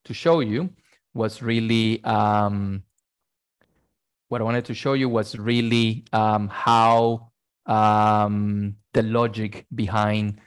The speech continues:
um, the, the logic behind how to create the images. And I think the one thing I can contribute the most is this idea of tell it what to copy, as I was explaining to you, a photographer,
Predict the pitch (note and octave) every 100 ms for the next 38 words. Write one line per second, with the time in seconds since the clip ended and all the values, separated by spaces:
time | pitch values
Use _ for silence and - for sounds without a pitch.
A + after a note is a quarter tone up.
0 | _ _ - G#2+ G2+ G2+ G2+ G2+ G2+ G2
1 | G2+ G#2 _ _ _ _ _ _ _ _
2 | - A#2 G#2 D#3+ A#2+ G#2+ A2 A2+ G#2 G#2
3 | A2 G2+ A2 G#2+ A#2 - G#2+ G#2 G2+ B2+
4 | A2+ A2 G#2 G2+ G#2+ G#2+ C#3 C3 A#2+ -
5 | - - G#2+ G#2+ B2 C3+ A#2 A2+ - A#2+
6 | A2 A#2+ A2+ A2 A#2 A2 G#2+ A#2 A#2 -
7 | - A#2 G2+ A2+ A2 G#2 A2 A2 G#2+ G#2+
8 | - G#2+ G#2 - - - _ - C3+ B2
9 | A#2+ A#2 A#2 A2+ A#2+ - D#3 D3+ - B2
10 | F3+ _ _ _ _ _ - G#2+ - G#2
11 | G#2+ - A2 - B2+ B2+ A#2 A2 A2 B2
12 | - _ - A2+ - A2 C3+ C3 C3 -
13 | C3+ C3 C3